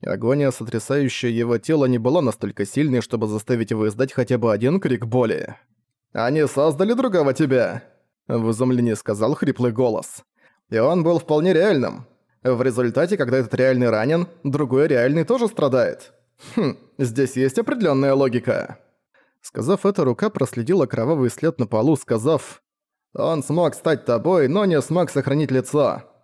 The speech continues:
Вот почему он ушёл в разгаре боя». Голос поднялся выше,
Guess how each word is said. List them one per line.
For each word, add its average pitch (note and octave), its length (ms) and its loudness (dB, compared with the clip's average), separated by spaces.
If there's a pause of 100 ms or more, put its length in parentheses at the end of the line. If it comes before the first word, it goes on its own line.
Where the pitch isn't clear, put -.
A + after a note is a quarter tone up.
Вот F3 280 -2
почему C3 340 0
он B2+ 100 2
ушёл B2+ 260 0
в F3+ 40 -2
разгаре C3+ 340 0
боя». A#2+ 540 0 (680)
Голос A#2 420 0
поднялся A2+ 520 -2
выше, C3 500 0